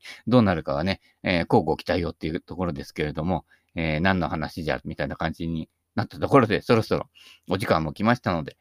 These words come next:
はい、えー、最後まで根気よく聞いた人だけが知ることがあります、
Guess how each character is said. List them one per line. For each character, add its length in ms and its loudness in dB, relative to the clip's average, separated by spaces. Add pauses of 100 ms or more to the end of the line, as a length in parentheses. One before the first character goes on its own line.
(240)
は 120 -2
い、 120 -8 (280)
え 560 -4 (100)
ー、 20 -20 (180)
最 220 2
後 80 -2
ま 120 -2
で 160 -8
根 220 4
気 180 -2
よ 80 4
く 280 -8 (920)
聞 120 0
い 60 0
た 100 2
人 180 0
だ 120 2
け 140 -4
が 200 0 (1200)
知 180 -2
る 120 0
こ 120 -6
と 120 0
が 100 0
あ 60 0
り 80 -4
ま 160 -8
す、 240 -20